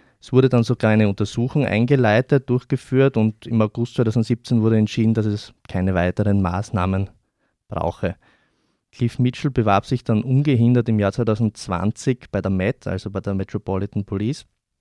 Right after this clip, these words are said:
in London, und begann seine Ausbildung im Jahr zweitausendeinundzwanzig. Das heißt, das System hat völlig versagt.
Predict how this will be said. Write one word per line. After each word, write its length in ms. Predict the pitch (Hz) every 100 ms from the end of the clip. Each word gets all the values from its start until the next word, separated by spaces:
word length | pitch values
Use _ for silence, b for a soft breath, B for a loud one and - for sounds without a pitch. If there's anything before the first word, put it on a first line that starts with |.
| _ _ _ -
in 120 | 131
London, 440 | 117 101 95 123 165 b b b b b b
und 120 | - 113
begann 300 | 120 101 104
seine 320 | 123 117 -
Ausbildung 720 | 110 104 - 101 92 107 110
im 180 | 104 95
Jahr 160 | 95
zweitausendeinundzwanzig. 1400 | - 110 110 120 - 107 101 98 95 95 95 - - - _ _ _ _ _ _ _ _
Das 160 | - 104
heißt, 240 | 104 -
das 80 | -
System 460 | 107 - 98 101
hat 320 | 104 - - _ _ _ _ _ _ _ _ _ _
völlig 280 | _ 101 87
versagt. 560 | - 95 87 80 -